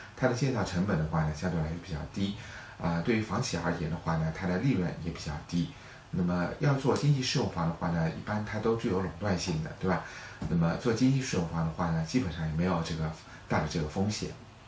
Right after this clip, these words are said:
那么旅游地产的话呢，它的行业壁垒相当高，投资规模巨大，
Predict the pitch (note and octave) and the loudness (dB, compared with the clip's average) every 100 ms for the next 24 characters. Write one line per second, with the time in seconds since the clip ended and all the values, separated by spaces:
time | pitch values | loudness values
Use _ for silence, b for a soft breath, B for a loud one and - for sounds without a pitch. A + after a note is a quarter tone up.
0 | B B B B B F#2+ F#2 F2+ F2 F#2 | B B B B B 2 4 4 4 4
1 | G3 - D#2+ D#2+ G2+ F2 E2 G2+ F#2+ E2+ | 4 2 0 -2 0 2 0 -2 -4 -2
2 | G2+ B2 A2+ D2+ - E2+ F2 E2+ F2 E2+ | -2 2 2 0 -2 -4 -2 -2 0 0
3 | - B B B - F#2 F2+ - A2+ A#2 | -4 B B B -4 0 0 0 -2 0
4 | G#2+ E2 D#2+ G#2 - D#2+ | 2 0 0 0 0 -4